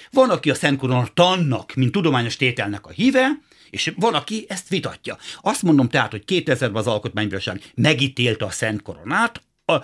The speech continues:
azt mondta, hogy büszkék vagyunk ezer éves államiságunk jelképe,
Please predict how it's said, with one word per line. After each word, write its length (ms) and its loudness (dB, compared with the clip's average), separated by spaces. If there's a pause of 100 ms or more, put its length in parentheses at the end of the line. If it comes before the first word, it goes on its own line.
(200)
azt 300 2
mondta, 300 4
hogy 380 -2
büszkék 380 0
vagyunk 280 -2
ezer 200 4
éves 260 0
államiságunk 680 -2
jelképe, 720 2